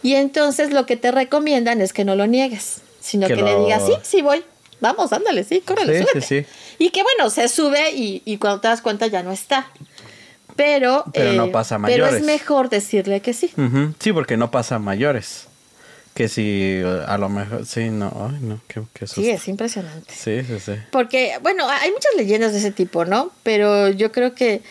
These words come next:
Speaker 1: hay unas en las que te dices que defi-, que definitivamente no les hagas caso.
Speaker 2: Sí.
Speaker 1: Pero en esta, que es una urgencia
Speaker 2: Y
Speaker 1: de ese
Speaker 2: que,
Speaker 1: tipo, pues,
Speaker 2: ajá.
Speaker 1: ¿qué te cu-, o sea, le dices, "Bueno, sí está bien", ¿no?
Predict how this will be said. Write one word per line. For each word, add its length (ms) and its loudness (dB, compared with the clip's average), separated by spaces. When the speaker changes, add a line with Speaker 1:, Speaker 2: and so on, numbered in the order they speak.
Speaker 1:
hay 160 2
unas 180 2
en 100 2
las 100 0
que 100 -4
te 80 2
dices 220 0
que 80 -2
defi-, 240 -2
que 120 0
definitivamente 640 0
no 100 0
les 160 0
hagas 260 -2
caso. 460 -2
Speaker 2:
Sí. 540 0
Speaker 1:
Pero 220 2
en 100 2
esta, 460 0
que 120 0
es 160 0
una 260 2
urgencia 840 2
Speaker 2:
Y 80 -2
Speaker 1:
de 240 2
ese 300 2
Speaker 2:
que, 140 2
Speaker 1:
tipo, 200 2
pues, 120 -2
Speaker 2:
ajá. 120 -2
Speaker 1:
¿qué 80 0
te 160 -2
cu-, 80 2
o 160 4
sea, 140 0
le 100 2
dices, 220 2
"Bueno, 240 2
sí 120 2
está 220 2
bien", 240 4
¿no? 160 2